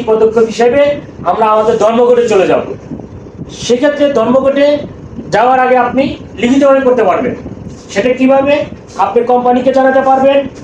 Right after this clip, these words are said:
এবং কি আপনি, এ, কলকারখানা প্রতিষ্ঠানকে জানাতে পারবেন, শ্রম অধিদপ্তরে জানাতে পারবেন। আমি আমার অধিকার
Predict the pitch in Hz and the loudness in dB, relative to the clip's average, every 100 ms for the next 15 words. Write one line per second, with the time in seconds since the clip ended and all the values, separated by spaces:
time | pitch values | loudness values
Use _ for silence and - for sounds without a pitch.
0 | - 180 262 311 247 185 - - - - | -4 -2 0 -2 -2 -2 -2 -12 -18 -12
1 | - 196 208 233 294 294 - - - - | -4 -4 0 0 -2 -4 -14 -18 -14 -2
2 | 175 170 220 247 247 254 247 269 269 262 | -2 0 0 0 2 0 2 0 0 -2
3 | 262 247 247 240 233 240 247 254 262 262 | 0 0 2 2 2 2 2 2 0 -2
4 | - - - 269 285 277 254 247 233 220 | -8 -8 -2 2 2 2 2 2 2 2
5 | 214 196 170 - - - - - - 208 | 0 -2 -2 -2 -6 -10 -16 -6 -4 0
6 | 254 226 226 247 302 - - - 214 262 | 0 0 0 0 -2 -6 -12 -2 0 2